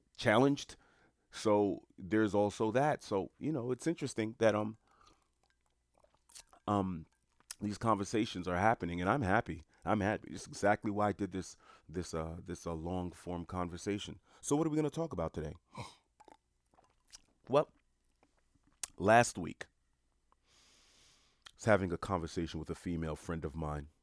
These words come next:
in her, uh, I would say in her late thirties, maybe. And, um, we, the, the conversation went to the whole U S Russia thing, Ukraine,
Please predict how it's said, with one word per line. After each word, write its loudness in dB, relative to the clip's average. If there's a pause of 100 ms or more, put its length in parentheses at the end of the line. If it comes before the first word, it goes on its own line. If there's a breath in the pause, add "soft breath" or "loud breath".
(600)
in -6
her, -4
uh, -4 (600)
I -12
would -10
say -6
in -4
her -8
late -2
thirties, -4
maybe. -6 (1500)
And, 0
um, -2 (1500)
we, -4
the, -4
the -6
conversation -4 (500)
went -8
to -6
the -6
whole -4
U -4
S -8
Russia -8
thing, -8
Ukraine, -10